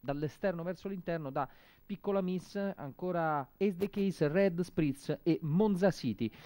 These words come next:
Con, eh, la prima parte di gara che è scivolata già via senza un ritmo esagerato da parte di Ornigold, che è in vantaggio.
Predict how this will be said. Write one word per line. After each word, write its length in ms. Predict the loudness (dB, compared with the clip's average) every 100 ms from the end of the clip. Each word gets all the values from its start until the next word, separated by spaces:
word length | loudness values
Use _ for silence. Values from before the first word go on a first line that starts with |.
| -20 -20 _
Con, 460 | 4 6 6 6
eh, 260 | 4 6 6
la 100 | 4
prima 220 | 6 6
parte 280 | 10 10 10
di 80 | 6
gara 340 | 10 10 10
che 100 | 8
è 20 | 4
scivolata 500 | 4 6 10 10 8
già 160 | 6
via 280 | 6 8 8
senza 420 | 8 4 4 6
un 100 | 6
ritmo 440 | 8 6 6 4 6
esagerato 520 | 4 4 6 6 4
da 140 | 0
parte 280 | 4 4 6
di 120 | 4
Ornigold, 520 | 4 4 4 2 4
che 100 | 4
è 40 | 4
in 80 | 4
vantaggio. 640 | 2 6 6 6 2 -4